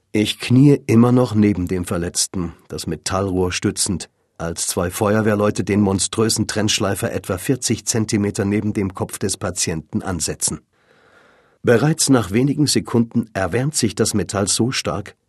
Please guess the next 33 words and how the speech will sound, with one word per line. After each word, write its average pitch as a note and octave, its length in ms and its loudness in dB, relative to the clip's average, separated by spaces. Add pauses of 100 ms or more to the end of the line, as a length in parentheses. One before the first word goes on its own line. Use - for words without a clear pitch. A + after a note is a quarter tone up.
dass G2+ 160 -4
ich G2+ 100 -4
meine G2 240 0
Hand A2+ 160 0
zurückreiße G#2 640 0
und G2 240 -2 (220)
„Aufhören!“ F3 840 6 (120)
brülle. D#2+ 420 -4 (720)
„Wir C#3+ 180 8
verbrennen D3+ 440 4
seine C3 300 4
Haut, E3+ 280 4
wenn A2+ 120 4
wir A2 80 2
hier G#2 180 2
weiterschneiden.“ F2+ 720 -4 (600)
„Länger A#2 320 2
als G2 180 -2
ein A#2+ 140 4
Meter A2+ 180 4
fünfzig C#3+ 460 2
darf A2 160 0
das - 180 0
Rohr A#2 140 4
jedoch A#2 240 2
nicht A#2 160 0
sein, G2+ 260 0 (220)
sonst A#2 260 0
bekommen D3 480 0
wir C3 140 0
ihn A#2+ 120 -2
nicht A#2+ 260 -6
raus“, - 420 -2